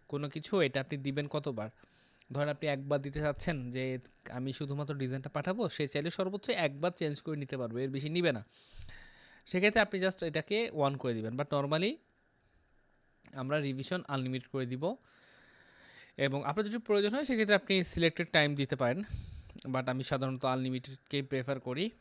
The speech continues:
ডেলিভারি টাইম এটা লাগবে ধরেন পাঁচ দিনের মতো এবং এটা হচ্ছে দুইশো পঞ্চাশ ডলার একটা অফার হবে। আর এইখানে নিচে আপনার যে গিগটা থাকবে আর কি,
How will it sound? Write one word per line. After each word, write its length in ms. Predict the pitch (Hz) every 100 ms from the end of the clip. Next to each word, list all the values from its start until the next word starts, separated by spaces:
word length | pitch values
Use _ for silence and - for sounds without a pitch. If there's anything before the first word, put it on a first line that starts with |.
| - - _ -
ডেলিভারি 420 | 131 139 143 151
টাইম 260 | 147 135 135
এটা 160 | 131
লাগবে 480 | 139 127 120 127 143
ধরেন 300 | 131 127 123
পাঁচ 280 | 127 120 127
দিনের 320 | 123 139 147
মতো 380 | 160 - 220 294 - _ - _ _ -
এবং 340 | 113 120 120 98
এটা 240 | 120 143
হচ্ছে 240 | 143 - 190
দুইশো 300 | 131 - 131
পঞ্চাশ 300 | 135 127 131
ডলার 200 | 131 131
একটা 320 | 127 - 196 277 - - -
অফার 380 | 123 - 151 156
হবে। 340 | 156 180 277 - _ _ - - - - - - -
আর 140 | 117 - 185
এইখানে 560 | 185 208 202 185 185
নিচে 640 | 233 160 156 - 170 143 151
আপনার 440 | 139 - 151 147
যে 240 | 123 143 139
গিগটা 360 | 143 - 170
থাকবে 380 | 156 135 120 117
আর 80 | 113
কি, 300 | - 160